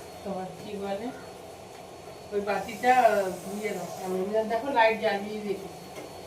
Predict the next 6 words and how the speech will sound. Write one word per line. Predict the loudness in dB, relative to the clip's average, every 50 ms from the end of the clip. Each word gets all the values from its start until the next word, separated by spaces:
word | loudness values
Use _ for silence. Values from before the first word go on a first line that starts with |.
| -14 -14 -14 -14 -14 -12 -8 -8 -8 -8 -8 -10 -10 -10 -10 -12 -12 -12 -14 -14 -12 -8 -8 -8 -8 -8 -12 -12 -12 -12 -12 -14 -14 -14 -14 -14 -14 -14 -12 -12
এটা | -10 -6 -4
এবার | -4 4 4
একটু | 4 4 4 0 -2 -2 -2
আমি | 0 0 -2 0 0 0
এবার | 0 0 -2 -4 -8
কষিয়ে | -8 -6 -4 -4 -4 -4 -2 0 0 0